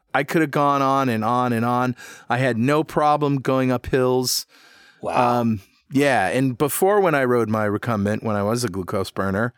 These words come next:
Speaker 1: I would have to put any, any hill, I'd have to put it in the lowest gear and pedal real slow. And, yeah,
Speaker 2: Take
Speaker 1: no.
Speaker 2: an hour to get up a hill. Yeah.
Speaker 1: Yep. Nope, not at all. I'm just,
Speaker 2: <laughs>
Speaker 1: I'm just burning through.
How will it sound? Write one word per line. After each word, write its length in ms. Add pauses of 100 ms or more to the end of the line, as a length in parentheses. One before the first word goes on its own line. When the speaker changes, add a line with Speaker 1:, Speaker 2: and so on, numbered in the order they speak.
(640)
Speaker 1:
I 120
would 120
have 260
to 100
put 340 (160)
any, 380
any 220
hill, 420 (280)
I'd 140
have 140
to 80
put 200
it 120
in 100
the 120
lowest 440
gear 400 (380)
and 180
pedal 320
real 240
slow. 600 (400)
And, 500 (220)
yeah, 240
Speaker 2:
Take 160
Speaker 1:
no. 80
Speaker 2:
an 80
hour 120
to 60
get 120
up 120
a 60
hill. 260 (200)
Yeah. 220 (120)
Speaker 1:
Yep. 220 (280)
Nope, 300
not 240
at 80
all. 260 (280)
I'm 260
just, 300
Speaker 2:
<laughs> 80
Speaker 1:
I'm 160
just 220
burning 320
through. 280